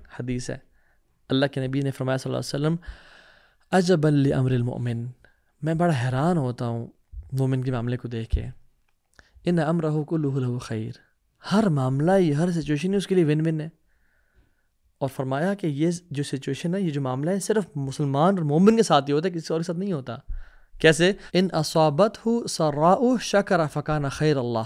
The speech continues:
कि जब उसको कोई खैर पहुँचती है तो वो अल्लाह का शुक्र अदा करता है। "व इन असाबतहु दर्राउ सबरा फकाना खैर अल्लाह", कि जब उसको कोई तकलीफ़ और मुसीबत पहुँचती है वो उस पर सब्र करता है और उसके लिए बेहतर है वो।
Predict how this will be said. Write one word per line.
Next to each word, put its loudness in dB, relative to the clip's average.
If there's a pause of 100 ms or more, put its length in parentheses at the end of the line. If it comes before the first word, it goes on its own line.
(600)
कि 0
जब 4
उसको -2
कोई 0
खैर 2
पहुँचती 2
है 4
तो -2
वो 2
अल्लाह 0
का -6
शुक्र -8
अदा -8
करता -14
है। -8 (720)
"व 2
इन 0
असाबतहु -2
दर्राउ 4 (260)
सबरा 6
फकाना -2
खैर 0
अल्लाह", 0 (480)
कि 0
जब 4
उसको 4
कोई 2
तकलीफ़ 2
और 4
मुसीबत 6
पहुँचती 2
है -2
वो 6
उस 0
पर -2
सब्र 2
करता -4
है -10 (1600)
और 0
उसके -6
लिए 0
बेहतर -4
है -4
वो। -10